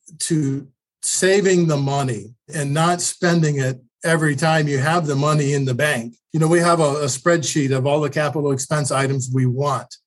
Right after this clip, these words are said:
and when we feel we'll need them. And so we set aside a certain fund every tax collection, and every year we put it into that fund and anticipating being able to buy a new vac truck and pay cash for it in five years, or,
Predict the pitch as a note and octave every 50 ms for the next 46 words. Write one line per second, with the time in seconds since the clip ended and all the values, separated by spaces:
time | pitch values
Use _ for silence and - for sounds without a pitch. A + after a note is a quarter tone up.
0 | _ _ _ _ _ _ _ - C#3 C3+ C3 C3+ D3 D#3+ E3 F3+ F3 E3 D#3+ -
1 | - E3+ E3 E3 D#3 D3 D3 C#3 C3 C3 C3+ C3+ C3+ C#3+ D3+ E3 E3+ C#3+ B2+ C3
2 | A#2+ A2+ A2+ A#2+ C3+ C3 B2+ - D#3 C#3+ C3 D3 E3+ E3+ E3+ - F3 E3+ F#3 F3
3 | E3+ - F3+ D#3+ D#3 D#3 D#3+ D3+ D3 B2+ - - E3 D#3+ D#3+ D3+ C3+ B2 - F3+
4 | F3+ F3 D3 C#3 C3+ C3+ C3 - - - A#2 D#3 D3+ D3 D3 D#3 D#3 D3+ D3 C#3
5 | B2+ - D3+ D#3 D3+ - - - - - D#3 D#3 D#3 D#3+ F3 E3+ - C#3+ C3+ C3
6 | C#3 C#3 C3+ C3+ C#3 C#3+ D3 C#3 C#3 C3 C#3 E3 F3+ F3+ E3 D3 C#3 B2+ - -
7 | D#3+ D3+ D3+ C#3 C#3 D3 D3 C#3 C#3+ C#3 C#3 C3+ C3 B2+ - - G3+ G3+ D#3+ C#3+
8 | D3+ D#3 - _ _ _ _ - D#3 D3+ D3+ D3+ D#3+ E3 D#3 F#3 F3 - F3+ -
9 | D3+ C3+ C3+ C3+ D3+ E3+ D3 C3+ C#3 C#3+ C#3+ D3 D3+ D#3 C#3+ C3 B2+ C3+ C#3+ D3
10 | D3 D3+ D#3 E3 D3 C#3 C3+ D#3 E3+ E3 - - B2+ C3+ C#3+ - C#3 B2 C#3 D3
11 | C#3+ C3+ B2+ - D3+ D#3 E3 - - - C3 C3 C#3 C#3+ C3 A#2+ B2+ C3 C3 C3
12 | B2+ C3 B2+ B2 A2+ G2+ _ - - B2 A#2+ A#2 A#2